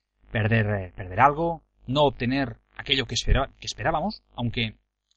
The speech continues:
sí que es cierto que en algunos países de América Latina, pues el sentido de la expresión,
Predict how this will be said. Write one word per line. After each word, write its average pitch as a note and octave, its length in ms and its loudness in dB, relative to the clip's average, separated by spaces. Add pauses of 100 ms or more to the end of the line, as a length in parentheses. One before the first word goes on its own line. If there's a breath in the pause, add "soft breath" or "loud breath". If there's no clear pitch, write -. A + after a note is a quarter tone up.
sí - 200 -16
que B2 460 -10
es G#2 120 -14
cierto C3+ 340 -4
que B2 60 -2
en A2+ 60 2
algunos G#2+ 320 -2
países A#2+ 380 -4
de G#2 80 -4
América A#2+ 300 -4
Latina, B2+ 440 -6 (1120)
pues - 160 0
el A2 100 -6
sentido A2 680 -6
de F#2+ 100 -12
la F#2+ 80 -8
expresión, C#3+ 600 -4